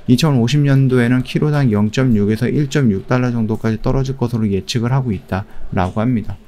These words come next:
이에 따라서 수전의 설비 수요도 급증할 것으로 전망을 하고 있고, 어, 관련 업계에 따르면은 현재 백이십오 메가와트 수준인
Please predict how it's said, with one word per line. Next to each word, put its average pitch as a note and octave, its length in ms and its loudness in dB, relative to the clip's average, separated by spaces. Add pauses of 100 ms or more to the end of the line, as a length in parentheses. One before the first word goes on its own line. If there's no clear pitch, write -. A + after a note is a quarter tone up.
(640)
이에 C#3 220 6
따라서 D3 400 2
수전의 D3+ 400 2
설비 D3 380 2
수요도 C3+ 480 0
급증할 B2 440 -2
것으로 A2+ 340 -2
전망을 A2+ 440 0
하고 A2+ 200 0
있고, G#2+ 440 -2 (400)
어, A2+ 240 2
관련 C#3 360 2
업계에 B2+ 240 0
따르면은 C3+ 460 2
현재 D3+ 280 0
백이십오 A#2+ 500 0
메가와트 G#2+ 600 -2
수준인 B2+ 560 -2